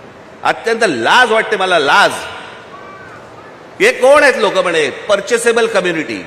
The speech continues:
विकत घेणार-, येणा-, येणारी माणसं, विकत घेता येणारी माणसं.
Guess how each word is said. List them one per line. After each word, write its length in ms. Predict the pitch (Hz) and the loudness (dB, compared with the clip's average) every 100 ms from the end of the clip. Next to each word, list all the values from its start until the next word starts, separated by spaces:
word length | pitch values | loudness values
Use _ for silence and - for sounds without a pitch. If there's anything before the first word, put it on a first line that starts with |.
| - | -8
विकत 340 | 139 185 254 247 | -2 0 0 -2
घेणार-, 520 | 180 208 220 208 202 | -2 0 2 4 2
येणा-, 300 | 190 180 180 | 0 -2 -2
येणारी 420 | 175 165 175 185 185 | -2 -2 0 0 0
माणसं, 380 | 165 156 151 | -2 -2 -4
विकत 240 | 113 156 196 | -4 -2 -2
घेता 280 | 170 170 175 | 0 0 0
येणारी 240 | 165 170 | 0 0
माणसं. 320 | 151 127 - | -2 -6 -8